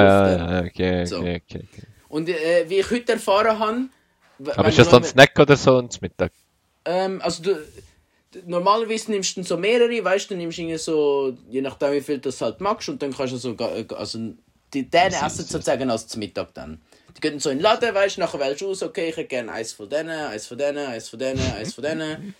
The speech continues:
Speaker 2: <laughs>
Speaker 1: einpacken und nachher, ähm, ja.
Speaker 2: Nachher tust du alle übereinander und nachher so einen riesen Burger.
Speaker 1: Ah, nein, nein, nein, du musst schon einzeln essen.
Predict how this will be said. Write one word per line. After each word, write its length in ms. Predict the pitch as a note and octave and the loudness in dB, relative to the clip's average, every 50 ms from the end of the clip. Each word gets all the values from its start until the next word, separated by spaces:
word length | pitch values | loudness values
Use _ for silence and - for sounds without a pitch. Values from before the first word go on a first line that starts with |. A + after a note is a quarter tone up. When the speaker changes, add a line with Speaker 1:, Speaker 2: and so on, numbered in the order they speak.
| _ - | _ -20
Speaker 2:
<laughs> 80 | - | -18
Speaker 1:
einpacken 680 | C3 E3+ - C#3+ C#3+ D3 D#3 D#3+ C#3 - - - C#3+ B2 A#2 | -16 -12 -8 -8 -8 -4 -2 -4 -4 -4 -6 -8 -8 -6 -6
und 40 | A2 | -6
nachher, 300 | G#2+ G#2 - A2+ G2+ G2 | -8 -10 -10 -10 -10 -8
ähm, 400 | G2 F#2+ F#2+ F#2+ G2 F#2+ F#2+ F#2 - _ _ _ _ _ _ _ - - | -8 -8 -10 -10 -12 -12 -14 -16 -18 _ _ _ _ _ _ _ -16 -8
ja. 120 | - - | 0 4
Speaker 2:
Nachher 200 | G#2+ A2+ A#2+ B2+ | 4 6 6 4
tust 160 | A#2 B2 - | 4 6 8
du 60 | C3 | 10
alle 180 | B2 C3 C3+ C3+ | 10 10 8 6
übereinander 520 | B2+ A#2 B2 A#2 A2+ A2+ A#2+ B2+ C3 C3 B2+ | 6 6 6 6 6 6 4 2 2 0 -2
und 40 | A#2 | -2
nachher 240 | A#2 A2 A#2 A2 | 0 2 2 0
so 140 | - - A2+ | 0 0 -2
einen 300 | G#2+ G#2 G#2 G2+ G2+ G2+ | 0 0 0 0 2 2
riesen 280 | G2+ G#2 A2+ G#2+ - - | 2 0 0 -2 -4 -2
Burger. 300 | - G2 G2 G2 G2 A#2+ C3 D#3 | 2 4 4 4 4 4 4 4
Speaker 1:
Ah, 580 | F3+ G3 G#3 G3 F#3+ F#3+ F#3 F3+ F3 E3+ E3 D#3+ | 6 4 4 4 4 4 4 4 4 2 2 0
nein, 100 | D3 D#3 | -2 -6
nein, 380 | E3 E3+ E3+ E3+ E3 E3 E3 D#3+ D#3 | -6 -4 -2 -2 -2 -2 -4 -4 -4
nein, 120 | D3+ D3 | -6 -8
du 60 | C#3 C3+ | -8 -10
musst 180 | C#3 C#3 - | -14 -12 -10
schon 100 | - D3+ | -6 -4
einzeln 400 | C3+ C3 C3+ C3+ B2+ C#3 C#3 C3 | -4 -4 -4 -6 -6 -6 -6 -4
essen. 360 | G#2 F2+ G#2 C3+ - - F2+ | -4 -6 -6 -8 -10 -10 -8